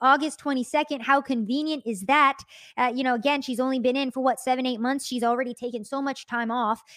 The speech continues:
I constantly am seeing this other fill-in press secretary. Jen Psaki, just a great time to take vacation as Afghanistan is falling to the Taliban, or Kabul is falling to the Taliban.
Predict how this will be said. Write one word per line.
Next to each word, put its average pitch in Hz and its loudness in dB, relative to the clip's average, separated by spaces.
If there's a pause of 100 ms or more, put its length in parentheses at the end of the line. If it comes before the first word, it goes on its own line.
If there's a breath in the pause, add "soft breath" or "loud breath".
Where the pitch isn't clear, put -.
(120)
I 233 2
constantly 254 -2
am 240 -2
seeing 247 -2
this 240 -4
other 233 2
fill-in 240 -4
press 214 -4
secretary. 302 0 (500 loud breath)
Jen 320 2
Psaki, 302 0 (320)
just 247 -2
a 247 0
great 262 0
time 269 2
to 220 -2
take 254 -2
vacation 233 0
as 208 -2
Afghanistan 226 -2
is 208 -6
falling 240 -2
to 208 -8
the 202 -6
Taliban, 285 0 (240 soft breath)
or 226 2
Kabul 262 2
is 240 -2
falling 233 0
to 240 -6
the 214 -4 (100)
Taliban. 262 2